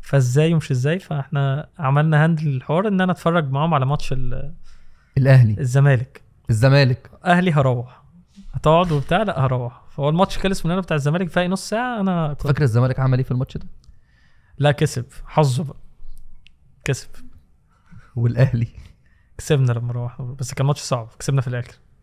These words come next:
Speaker 2: طيب ماشي، بس يعني هي بقى رد فعلها إيه؟ خد بالك، هي أكيد لاوية بوزها لحد دلوقتي.
Speaker 1: آه، لا، ده اتضايقت. ده إحنا قعدنا، <laughs> قعدنا، قعدنا لحد تقريبًا أربع ماتشات بعديها ولا حاجة، يعني قعدنا
Speaker 2: ما-،
Speaker 1: بتاع شهر
Speaker 2: مش
Speaker 1: تقريبًا. آه،
Speaker 2: قافشة
Speaker 1: طبعًا.
Speaker 2: معاك طبعًا.
Speaker 1: جدًا.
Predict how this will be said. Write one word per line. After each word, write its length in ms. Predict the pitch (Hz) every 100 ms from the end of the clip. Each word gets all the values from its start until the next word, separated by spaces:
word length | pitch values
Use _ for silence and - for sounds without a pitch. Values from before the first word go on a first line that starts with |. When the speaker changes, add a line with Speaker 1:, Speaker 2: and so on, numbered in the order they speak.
| _ _ _ _ _ _ - - _ -
Speaker 2:
طيب 320 | 123 120 110
ماشي، 280 | 123 120 110
بس 220 | 113 110
يعني 560 | 107 110 110 110 - - _ -
هي 200 | 117 110
بقى 140 | 113
رد 200 | 123 113
فعلها 320 | 113 101 117
إيه؟ 120 | 113 117
خد 200 | 104 117
بالك، 220 | 120 104
هي 40 |
أكيد 240 | 110 123 123
لاوية 180 | 127
بوزها 240 | 113 120 110
لحد 200 | - 110
دلوقتي. 320 | 117 - - - -
Speaker 1:
آه، 100 | 127
لا، 160 | 160 208
ده 40 |
اتضايقت. 500 | 185 120 123 156 151
ده 60 | 135
إحنا 260 | - 123 135
قعدنا، 380 | 143 151 143 135 -
<laughs> 60 |
قعدنا، 520 | 139 151 170 165 113 131
قعدنا 240 | 147 170
لحد 260 | 147 165 165
تقريبًا 380 | 151 160 165 156
أربع 220 | 165 156
ماتشات 320 | 143 139 - 143
بعديها 400 | 131 131 139 123
ولا 200 | 120 -
حاجة، 220 | 131 123
يعني 160 | 123
قعدنا 200 | 131 120
Speaker 2:
ما-، 40 | 117
Speaker 1:
بتاع 100 | 117
شهر 440 | 113 156 131 123
Speaker 2:
مش 100 | 117
Speaker 1:
تقريبًا. 420 | 110 110 131 - -
آه، 100 | 135
Speaker 2:
قافشة 160 | 139 131
Speaker 1:
طبعًا. 100 | 120
Speaker 2:
معاك 220 | 123 131
طبعًا. 260 | - 113 113
Speaker 1:
جدًا. 440 | 151 147 131 120